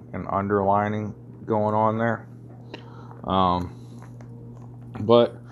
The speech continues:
a good starting point is, um, in the book of Matthew this, uh, Sunday if you're not having church. And it's a very interesting read, um,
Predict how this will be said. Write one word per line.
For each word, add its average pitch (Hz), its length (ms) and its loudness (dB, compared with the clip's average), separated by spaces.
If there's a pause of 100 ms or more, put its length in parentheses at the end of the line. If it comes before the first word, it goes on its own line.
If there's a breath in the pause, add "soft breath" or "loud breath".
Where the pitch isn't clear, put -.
(360 loud breath)
a 117 80 6
good 135 320 8
starting 135 560 8
point 110 560 0
is, 101 320 0
um, 92 340 0 (920 loud breath)
in 120 180 4
the 110 100 6
book 117 360 6
of 95 140 4
Matthew 92 840 0 (1700 loud breath)
this, - 520 4 (240)
uh, 90 240 6
Sunday 107 480 6
if - 140 2
you're 104 100 0
not 101 220 4
having 95 400 4
church. 98 500 0 (1160 loud breath)
And 110 140 4
it's 101 120 -4
a 104 60 0
very 120 340 8
interesting 104 760 2
read, 98 580 0 (360)
um, 87 480 -4